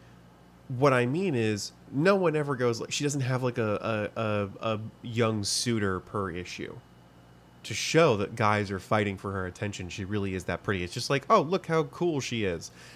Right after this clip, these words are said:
Um, obviously, some of the other aspect of that is we know Wonder Girl has Reno at this time, or Mono, or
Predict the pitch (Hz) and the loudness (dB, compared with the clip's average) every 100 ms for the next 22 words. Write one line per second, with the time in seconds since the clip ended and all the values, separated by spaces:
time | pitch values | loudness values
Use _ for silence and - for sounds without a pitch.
0 | - - 107 104 101 92 - - - 120 | -20 -4 0 2 0 -4 -12 -20 0 2
1 | 120 113 120 110 113 104 101 95 95 - | 4 2 0 -2 0 2 2 4 2 -2
2 | 101 98 95 95 92 101 95 92 92 92 | -8 -4 -2 -2 -4 -6 -6 -4 -4 -2
3 | 95 90 101 95 90 87 90 92 95 95 | -2 -2 0 0 0 -4 -2 -2 0 -2
4 | 98 107 - - 101 98 95 90 90 92 | -2 -6 -8 -8 -4 -4 -4 -4 -2 -2
5 | 90 90 90 90 | -2 -2 -4 -6